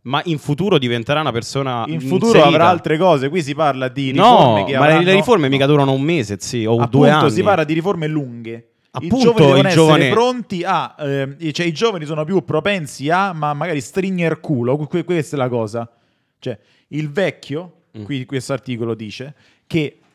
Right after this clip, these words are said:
Speaker 2: eh, si rifiuta di, ehm, a, a, a, approvare delle magari riforme a lungo termine.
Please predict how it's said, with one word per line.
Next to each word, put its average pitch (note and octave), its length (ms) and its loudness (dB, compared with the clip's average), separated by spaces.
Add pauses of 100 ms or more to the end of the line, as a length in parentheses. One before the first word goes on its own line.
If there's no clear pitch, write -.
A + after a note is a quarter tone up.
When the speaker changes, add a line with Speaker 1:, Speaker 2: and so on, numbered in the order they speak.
(180)
Speaker 2:
eh, C3 380 -10
si E3 240 -8
rifiuta F#3 760 -2
di, C3+ 360 -8
ehm, A#2+ 640 -6
a, A#2+ 240 -8
a, C3+ 220 -8
a, D3+ 180 -4
approvare D3 720 -2
delle B2+ 240 -8
magari C3 400 -6
riforme C#3 640 -4
a C#3 120 -8
lungo C3+ 320 -4
termine. G#2+ 580 -12